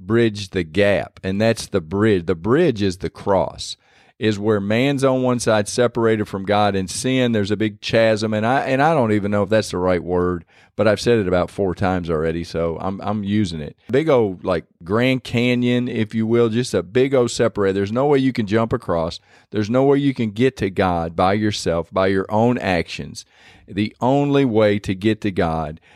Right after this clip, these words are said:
is to believe in him who he sent.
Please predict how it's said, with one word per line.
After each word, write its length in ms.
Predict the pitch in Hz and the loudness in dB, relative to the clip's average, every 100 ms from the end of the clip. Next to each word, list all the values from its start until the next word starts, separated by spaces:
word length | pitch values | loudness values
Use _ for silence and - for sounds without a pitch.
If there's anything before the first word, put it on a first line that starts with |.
| - | -6
is 240 | 117 104 - | -2 -2 0
to 140 | 110 | -2
believe 800 | 85 98 104 127 113 73 53 - _ _ | 0 0 2 2 2 -4 -10 -20 _ _
in 300 | - 107 98 | -6 -2 -2
him 640 | 92 85 135 131 90 76 80 _ _ _ | -4 -4 0 2 0 -4 -12 _ _ _
who 240 | 104 98 | -4 -4
he 220 | 85 104 | 0 -2
sent. 580 | 95 - 87 69 - _ | -2 -4 -4 -6 -10 _